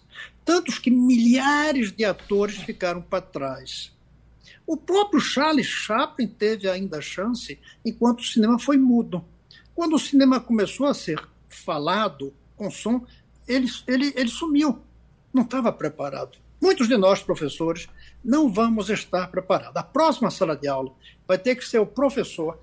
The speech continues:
como uma espécie de roteirista da aula,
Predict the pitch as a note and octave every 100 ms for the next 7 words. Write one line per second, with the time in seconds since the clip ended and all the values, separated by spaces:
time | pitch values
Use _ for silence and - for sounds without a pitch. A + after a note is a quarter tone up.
0 | - - G#3 A3 - - G#3+ G#3 A3+ G#3
1 | E3+ C4 C#4+ - C#4 A3 F#3 B3+ C#4 -
2 | - - - D3+ C#3 - - _ F3 D#3
3 | C3+ - B2+